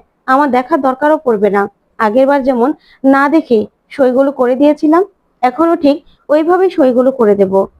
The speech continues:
তুমি চিন্তা করো না, তুমি না এসব নিয়ে ভেবো না।" তারপর পার্বতী বলে, "আজকে না খেয়ে যেও, আমি রান্না করেছি, পার্বতী কেমন রান্না করে তোমরা তো দেখবে, তাই না?" তখন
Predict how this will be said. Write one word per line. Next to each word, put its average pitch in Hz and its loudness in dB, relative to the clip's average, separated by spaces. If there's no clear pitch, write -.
তুমি 285 4
চিন্তা 254 0
করো 208 0
না, 196 2
তুমি 262 4
না 381 4
এসব 269 -2
নিয়ে 294 4
ভেবো 220 0
না।" 196 -2
তারপর 269 -2
পার্বতী 233 -2
বলে, 202 0
"আজকে 240 -4
না 359 0
খেয়ে 285 0
যেও, 220 0
আমি 285 -2
রান্না 254 -2
করেছি, 208 -2
পার্বতী 214 -2
কেমন 262 -2
রান্না 226 -2
করে 202 0
তোমরা 240 0
তো 285 -2
দেখবে, 220 0
তাই 254 -2
না?" 339 0
তখন 233 -4